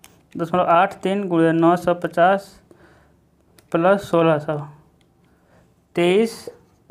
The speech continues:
अट्ठासी दशमलव पाँच गुणे, है ना, प्रतिबल से गुणा कर देंगे, इसी में गुणे प्रतिबल कितना दे रहा है,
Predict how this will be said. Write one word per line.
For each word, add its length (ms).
अट्ठासी 580
दशमलव 520
पाँच 360
गुणे, 300
है 100
ना, 100
प्रतिबल 320
से 100
गुणा 200
कर 140
देंगे, 280
इसी 200
में 180
गुणे 260
प्रतिबल 400
कितना 280
दे 120
रहा 100
है, 340